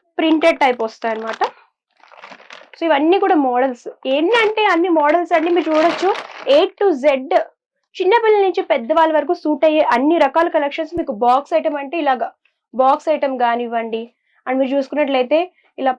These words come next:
ప్యాక్డ్ ఐటమ్ కావాలనుకుంటే ప్యాక్డ్ ఐటమ్ కానివ్వండి, ఇలా అన్ని రకాల ఐటమ్స్ దొరుకుతాయి. And మీకు క్లిప్స్ లోనే ఇలా మెటల్, ఇప్పుడు వరకు మనం చూసుకున్నట్లయితే ఫ్యాన్సీ, అలాగే అన్‌బ్రేకబుల్ చూసాం కదండి.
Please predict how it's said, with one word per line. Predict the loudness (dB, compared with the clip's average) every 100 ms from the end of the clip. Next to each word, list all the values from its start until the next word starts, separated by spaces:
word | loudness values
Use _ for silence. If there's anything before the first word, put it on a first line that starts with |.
| 0
ప్యాక్డ్ | 2 2 2 2
ఐటమ్ | 2 0
కావాలనుకుంటే | 0 0 -4 -4 0 0 -2 -10 -14 -18 -20 _ -2
ప్యాక్డ్ | 0 0 2 2
ఐటమ్ | 2 -2 -2
కానివ్వండి, | -2 -4 -8 -6 -6
ఇలా | -4 -2 -2
అన్ని | -2 0
రకాల | 0 0 0 0
ఐటమ్స్ | -4 -8 -4 -2
దొరుకుతాయి. | -4 -4 -2 -2 -4 _ _ -4
And | 2 2
మీకు | 2 0
క్లిప్స్ | 0 0 0
లోనే | 0 2 2
ఇలా | 2 2
మెటల్, | 0 2 0 -2 _ _ _ _ -20 -8
ఇప్పుడు | 0 4
వరకు | 4 2 0 2
మనం | 2 2 0 -2 -2
చూసుకున్నట్లయితే | -4 0 -2 2 0 0 0
ఫ్యాన్సీ, | 2 2 0 -2 -2 0 -2 _ _ _ _ 0
అలాగే | 4 4 4
అన్‌బ్రేకబుల్ | 2 2 4 2 2 2 2 2
చూసాం | -2 -2 -2 0
కదండి. | 0 2 0